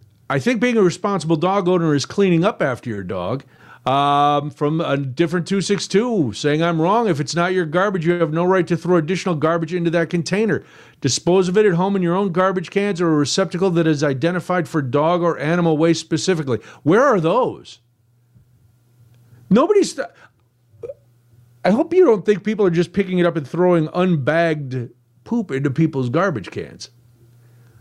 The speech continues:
Uh, Taylor says it basically saying, "You just pooped on me." No, that is, oh boy. From the two six two, uh, another one, when people put their garbage receptacles out on the road, then,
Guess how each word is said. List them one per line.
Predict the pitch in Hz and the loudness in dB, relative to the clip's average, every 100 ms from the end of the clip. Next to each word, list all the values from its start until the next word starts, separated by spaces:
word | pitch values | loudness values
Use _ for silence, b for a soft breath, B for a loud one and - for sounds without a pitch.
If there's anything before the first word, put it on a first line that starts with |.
| b - | b -6
Uh, | 127 131 127 127 123 120 110 107 - _ _ _ _ _ | -2 0 0 0 0 -2 -4 -6 -10 _ _ _ _ _
Taylor | 165 196 214 | 0 2 2
says | - 196 190 | 2 -2 -2
it | 170 _ 185 | -8 _ -6
basically | 196 170 175 190 | -4 -4 -4 -4
saying, | 165 185 180 | -2 -4 -2
"You | 175 | -2
just | 170 - | -4 -4
pooped | 208 226 135 | -4 -2 -2
on | 110 | -4
me." | 90 85 | -4 -6
No, | 185 262 226 113 80 - | -2 0 0 -2 -8 -10
that | - 208 | -2 0
is, | 170 - - - B B B B B B - | 0 -6 -12 -14 B B B B B B -4
oh | 190 196 180 143 113 | 0 0 0 -4 -8
boy. | 92 110 104 _ _ _ _ _ _ _ - - | -12 -12 -12 _ _ _ _ _ _ _ -20 -4
From | 180 185 | 0 2
the | 185 | 2
two | 214 208 | 0 0
six | 208 196 - | 0 -2 2
two, | 202 214 214 208 | 4 6 4 2
uh, | 180 170 160 156 151 147 | 2 2 2 0 0 0
another | 151 190 196 | 0 0 2
one, | 202 180 | 2 0
when | 151 | 0
people | 190 165 | -2 0
put | 196 196 | 0 0
their | 175 | 0
garbage | 160 185 185 160 | 0 0 0 -2
receptacles | 170 196 185 180 185 175 | -4 -2 -2 -2 0 2
out | 180 | 2
on | 170 | 2
the | 151 | 4
road, | 165 180 196 175 b b b - | 4 4 0 -6 b b b -6
then, | 139 170 175 175 170 165 165 | 0 2 2 2 2 0 -4